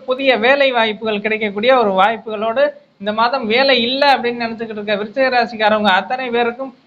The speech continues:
இந்த மாதம் புதிய வேலை கிடைக்கக்கூடிய நல்ல ஒரு மாதமா அமைஞ்சிருக்கு. அதே போல பதவி உயர்வுக்காக காத்திருக்கக்கூடிய அத்தனை பேருக்கும் விருச்சிக ராசிக்காரவங்களுக்கு பதவி உயர்வுகள் கிடைக்கக்கூடிய மாதமா இந்த மாதம் அமைஞ்சிருக்கு. அதனால எந்த விதமான கவலையும் இல்லை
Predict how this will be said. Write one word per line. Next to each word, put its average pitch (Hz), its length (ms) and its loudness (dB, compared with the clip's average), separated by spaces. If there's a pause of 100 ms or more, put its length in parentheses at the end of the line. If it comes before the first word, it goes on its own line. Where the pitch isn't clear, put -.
(160)
இந்த 208 220 0
மாதம் 247 240 0 (120)
புதிய 269 420 2
வேலை 269 260 4 (100)
கிடைக்கக்கூடிய 208 500 0 (460)
நல்ல 277 300 2
ஒரு 240 120 0 (100)
மாதமா 226 380 2
அமைஞ்சிருக்கு. 208 520 0
அதே 240 140 0 (100)
போல 247 180 0 (120)
பதவி 269 320 4 (140)
உயர்வுக்காக 247 680 2
காத்திருக்கக்கூடிய 214 720 0
அத்தனை 240 380 -6
பேருக்கும் 226 340 -4
விருச்சிக 214 320 -2
ராசிக்காரவங்களுக்கு 202 760 2 (460)
பதவி 269 380 4 (160)
உயர்வுகள் 285 520 2
கிடைக்கக்கூடிய 226 500 -2 (100)
மாதமா 220 340 2
இந்த 208 180 0
மாதம் 233 260 4
அமைஞ்சிருக்கு. 220 480 -4
அதனால 233 360 0 (480)
எந்த 277 180 -2 (100)
விதமான 247 460 0 (200)
கவலையும் 240 520 0
இல்லை 254 200 2